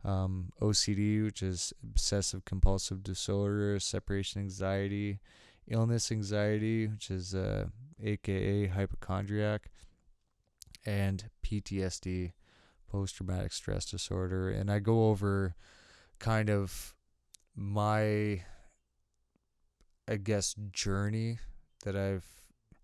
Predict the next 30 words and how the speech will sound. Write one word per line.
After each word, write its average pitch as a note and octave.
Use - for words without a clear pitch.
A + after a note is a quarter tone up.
gone G2+
through F#2+
for, F#2+
uh, F2+
almost F#2+
thirteen F#2+
years F2+
now, F#2
and F#2
just -
kind A#2
of G#2
explaining G2+
where G2
I'm F#2+
at, F#2
mostly G#2+
getting G2
a F#2
lot F#2
of F#2
weight F#2
off F2+
my F#2
chest. -
This F#2+
is G2+
kind G2
of, F2+
like, F#2